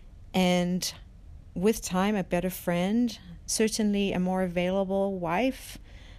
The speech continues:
um, and, and just sort of little by little getting out of my own way. And there are other things, you know, that I've discovered that I'm working on that we'll talk about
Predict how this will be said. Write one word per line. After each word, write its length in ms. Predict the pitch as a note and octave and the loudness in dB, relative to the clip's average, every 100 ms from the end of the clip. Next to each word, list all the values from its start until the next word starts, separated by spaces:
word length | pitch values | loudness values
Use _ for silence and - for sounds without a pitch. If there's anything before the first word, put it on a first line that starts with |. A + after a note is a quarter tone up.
| - | -6
um, 580 | F#3+ F3+ F3 E3 E3 E3+ - - - - - - - - - - | 0 2 2 0 -2 -4 -8 -18 -18 -18 -20 -20 -18 -18 -18 -4
and, 420 | F3+ F3+ F#3 F3+ - - - | 2 2 2 -2 -8 -10 -2
and 180 | F#3+ G3 | 0 0
just 200 | G3+ - | -2 -2
sort 140 | G#3+ | -2
of 160 | F#3+ - - - - - - - - | -2 -8 -16 -20 -20 -20 -20 -20 -6
little 400 | - F3+ A3+ B3 | 0 0 2 0
by 160 | G#3 F#3 | 2 2
little 320 | F#3 - F3+ | 2 0 -4
getting 320 | D#3 E3 F3 | -2 -2 0
out 140 | E3 D#3+ | 0 -2
of 80 | D#3+ | -2
my 180 | D#3+ | -2
own 200 | D#3 D#3 | -2 -2
way. 360 | D#3 D#3+ - - | -2 -2 -4 -4
And 400 | - F#3 F3 F3 - - - - - | -2 0 2 -2 -6 -14 -16 -6 4
there 140 | G#3 | 6
are 20 | |
other 180 | G#3 A#3 | 6 6
things, 540 | A#3 A3 F#3+ E3+ E3+ F3+ | 4 4 4 2 0 0
you 60 | |
know, 160 | E3+ E3 | 0 2
that 120 | E3 | 2
I've 320 | E3+ D#3+ - | 2 0 -4
discovered 500 | - E3+ - F3 E3 | -2 -2 0 0 0
that 100 | E3 | 0
I'm 160 | E3 E3 | 0 0
working 400 | E3+ F3 - E3+ | 0 -2 -2 -2
on 280 | D#3+ - F3+ | -2 -2 -2
that 140 | F3+ | -2
we'll 140 | F#3 F#3 | 0 -2
talk 320 | - G3+ G#3 | 0 0 2
about 500 | F3+ E3+ D#3 - | 2 2 0 -4